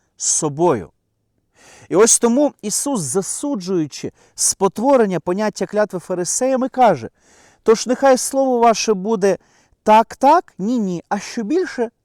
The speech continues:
те від лукавого». І ось цими словами Ісус показує, що людина по своїй суті може обійтися без клятв, навіть перед Божим обличчям.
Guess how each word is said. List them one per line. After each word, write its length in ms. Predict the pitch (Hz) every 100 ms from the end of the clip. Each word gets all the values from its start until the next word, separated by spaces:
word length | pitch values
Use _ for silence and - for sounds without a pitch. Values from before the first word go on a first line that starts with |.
| -
те 160 | 202
від 160 | 220 202
лукавого». 540 | 214 - 127 101 92 _ _ _ _ - _
І 120 | - 202
ось 260 | 214 - _ _
цими 420 | - - 277 277
словами 720 | 220 - 175 165 277 381 208 - _ _
Ісус 380 | 175 - 269 -
показує, 640 | 220 196 233 240 202 185
що 380 | - - 190 170 _ _ _ _ _ -
людина 560 | 139 202 185 381 392 311
по 140 | 233
своїй 360 | - 220 240 226
суті 600 | - - 339 - 247 -
може 400 | 185 262 226 240
обійтися 760 | 208 196 226 - 277 - 233 208 _ _ -
без 380 | 127 214 -
клятв, 440 | - 302 254 123 - _ _ _ _ _ 113
навіть 400 | 151 302 339 -
перед 280 | 196 175
Божим 380 | 143 233 220 226
обличчям. 600 | 214 208 277 247 - 117